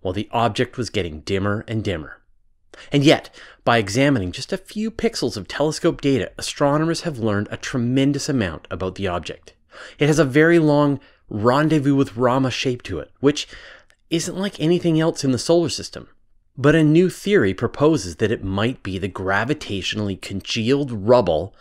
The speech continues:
of a tidally fragmented object. At some point,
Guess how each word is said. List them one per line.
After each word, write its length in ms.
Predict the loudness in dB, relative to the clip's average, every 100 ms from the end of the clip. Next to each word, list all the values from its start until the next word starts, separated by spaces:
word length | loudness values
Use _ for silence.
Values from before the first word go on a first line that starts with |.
| -20 -20 -20 -12
of 100 | -12
a 60 |
tidally 680 | -10 -6 0 0 2 -2 -4
fragmented 720 | -6 -4 -2 -2 -4 -6 -6
object. 500 | -6 -6 -12 -16 -20 _ _ _ _ -20 -8
At 80 | 2
some 160 | 2
point, 220 | 2 -4